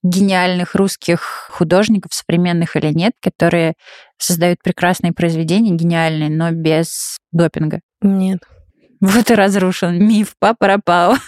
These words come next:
Speaker 2: <laughs> Ну, из русских.
Speaker 1: Ну, из
Speaker 2: Ну,
Speaker 1: зарубежных, хорошо, давай расширим.
Speaker 2: Ну, не, мне сложно сказать, я же не настолько общаюсь с ними, чтобы знать, э, стимулируют они себя как-то или нет.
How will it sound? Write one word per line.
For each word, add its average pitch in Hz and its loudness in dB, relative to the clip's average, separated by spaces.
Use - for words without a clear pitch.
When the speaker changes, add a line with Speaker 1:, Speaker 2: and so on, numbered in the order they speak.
Speaker 2:
<laughs> 311 2
Ну, 202 0
из 196 2
русских. 208 -2
Speaker 1:
Ну, 208 6
из 190 4
Speaker 2:
Ну, 170 4
Speaker 1:
зарубежных, 185 2
хорошо, 175 0
давай 170 2
расширим. 170 -2
Speaker 2:
Ну, 233 4
не, 254 0
мне 226 0
сложно 240 0
сказать, 208 -2
я 196 2
же 196 -2
не 202 0
настолько 202 0
общаюсь 208 -2
с - -4
ними, 190 2
чтобы 180 -6
знать, 180 -2
э, 175 0
стимулируют 196 -2
они 180 2
себя 180 -4
как-то 175 -2
или 175 0
нет. 180 -2